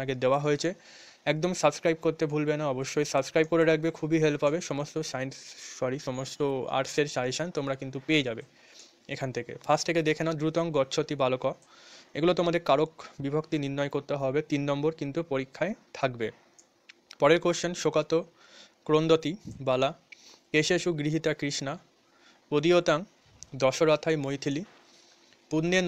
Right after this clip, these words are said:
দৃষ্ট হরি, কবিষু কালিদাস শ্রেষ্ঠ। দেখো, যেগুলো নিচে কালো রঙের দাগ দেওয়া আছে, সেগুলো কিন্তু তোমাদের কারক নির্ণয় করতে হবে। পরে স প্রাসাদাৎ প্রেক্ষতে,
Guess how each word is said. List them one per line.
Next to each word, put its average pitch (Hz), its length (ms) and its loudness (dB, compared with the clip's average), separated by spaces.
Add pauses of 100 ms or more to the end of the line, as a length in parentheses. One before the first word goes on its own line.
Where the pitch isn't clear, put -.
(160)
দৃষ্ট 156 260 -2 (120)
হরি, 139 180 -2 (920)
কবিষু 151 340 0 (100)
কালিদাস 139 400 2 (160)
শ্রেষ্ঠ। 143 280 -4 (220)
দেখো, 147 200 -2
যেগুলো 147 280 2 (100)
নিচে 156 260 -2
কালো 139 180 2
রঙের 147 240 -2
দাগ 131 160 2 (100)
দেওয়া 135 160 2
আছে, 180 180 -6
সেগুলো 135 300 -2
কিন্তু 135 240 -4
তোমাদের 131 340 -4
কারক 131 220 2 (100)
নির্ণয় 135 320 -4
করতে 139 400 -4
হবে। 117 200 0 (1300)
পরে 147 200 6 (720)
স - 20 -6 (840)
প্রাসাদাৎ 175 480 4 (160)
প্রেক্ষতে, 147 460 -2